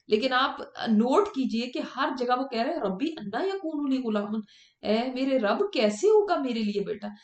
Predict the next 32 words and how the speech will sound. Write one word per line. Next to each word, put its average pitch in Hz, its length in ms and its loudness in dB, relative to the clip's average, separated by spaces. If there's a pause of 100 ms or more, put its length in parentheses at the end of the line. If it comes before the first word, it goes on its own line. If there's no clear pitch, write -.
(140)
अच्छा, 294 180 0
रब्बी 233 720 6
भी 320 160 4
नहीं 196 260 2
है, 160 140 -12 (180)
रब्बी 202 640 2
या 185 220 8
साकिन 247 380 -2
होना 202 200 2
था, 185 220 -4 (240)
बस - 300 0
रब्बी, 233 580 -2
रब्बी। 214 280 2 (1300)
क्यों? 285 260 -4 (1200)
जब 233 180 -12
इंसान 254 500 -6
को 277 140 -12
किसी 240 300 -12
चीज 262 240 -10
की 269 140 -6
जल्दी 226 380 -6
होती 254 320 -10
है 247 120 -16
ना, 262 120 -12 (580)
तो 254 100 -12
फिर 254 80 -8
वो 254 120 -6
ऐसे 240 240 -8
ही 262 80 -6
कहता - 280 -14
है, 226 100 -12
"रब्बी।" 220 420 -12